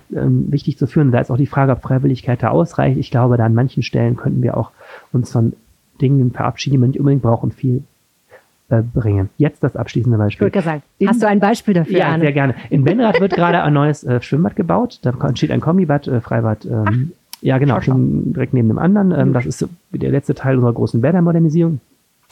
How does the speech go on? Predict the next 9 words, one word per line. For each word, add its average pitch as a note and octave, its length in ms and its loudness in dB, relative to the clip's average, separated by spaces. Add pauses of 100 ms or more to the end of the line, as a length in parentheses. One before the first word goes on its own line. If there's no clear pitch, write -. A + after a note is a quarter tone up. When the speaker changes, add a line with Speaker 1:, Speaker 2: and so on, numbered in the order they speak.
(160)
Speaker 1:
Und, - 260 -2
äh, B2 80 2
Teil C3+ 280 0
dieses B2+ 380 -2
Planes B2 400 -2
ist F3 120 -6
ein C3 100 2
sogenanntes B2 320 2
Sohlebecken. E3+ 560 0